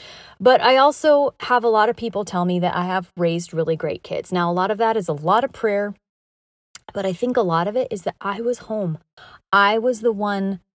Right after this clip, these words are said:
raising them. I instilled our family values. We modeled church for them. Um, but I was the one raising my kids. It wasn't some daycare. It wasn't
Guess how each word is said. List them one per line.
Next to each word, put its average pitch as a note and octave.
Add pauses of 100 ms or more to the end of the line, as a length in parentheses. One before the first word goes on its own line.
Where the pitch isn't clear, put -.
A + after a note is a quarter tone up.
(260)
raising F3+
them. B3+
I F3+
instilled F3+
our F3
family G3+
values. G#3 (220)
We F3+
modeled F#3
church A3
for A#3+
them. A#3+ (440)
Um, F3 (260)
but A#3+ (360)
I A#3
was B3+
the A#3+
one G#3+
raising F3+
my E3
kids. D#3
It G#3
wasn't G#3+
some G#3+
daycare. F3+
It F#3+
wasn't G3